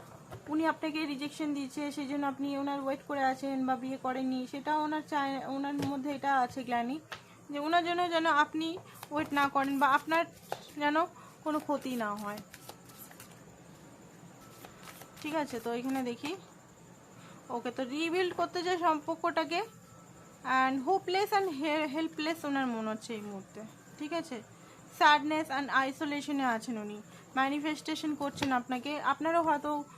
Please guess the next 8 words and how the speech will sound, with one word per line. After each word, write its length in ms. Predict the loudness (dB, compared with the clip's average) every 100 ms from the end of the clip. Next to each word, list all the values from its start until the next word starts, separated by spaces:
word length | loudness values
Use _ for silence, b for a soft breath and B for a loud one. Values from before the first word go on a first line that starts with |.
| B -4
কষ্ট 300 | -4 -4 -2
হচ্ছে, 260 | -2 -2 -4
একটা 160 | -2
পেইন 280 | -2 0 0
হচ্ছে, 220 | 0 -2
ভিতর 240 | -4 -2 -4
থেকে 240 | -6 -6
একটা 260 | -2 2